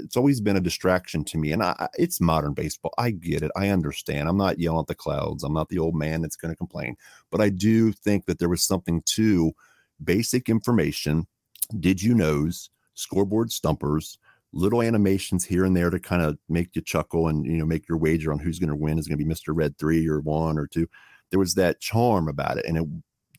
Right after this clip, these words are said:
there was, and it gave you the statistics that you needed, right? This is what you see, and this is the game, was just so, so, and I know it's nostalgic, but it's also very simple,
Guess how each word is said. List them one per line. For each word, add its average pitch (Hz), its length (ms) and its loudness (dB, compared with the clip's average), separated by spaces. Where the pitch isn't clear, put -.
there 92 100 2
was, 95 340 2
and 95 160 2
it 101 60 -4
gave 139 220 2
you 160 80 -4
the 131 60 -8
statistics 113 520 -4
that 90 200 -2
you 85 60 0
needed, 156 380 0
right? 113 280 0
This - 200 -2
is 160 140 -4
what 147 120 0
you 143 100 0
see, 107 340 2
and 92 120 2
this - 160 -6
is - 100 -10
the - 80 -4
game, 101 360 0
was 98 120 -2
just - 440 -6
so, 131 440 0
so, 120 380 0
and 104 100 2
I 117 40 0
know 131 220 4
it's - 180 -2
nostalgic, 107 640 0
but 87 120 -2
it's 90 160 -4
also 113 360 2
very 104 340 2
simple, - 460 0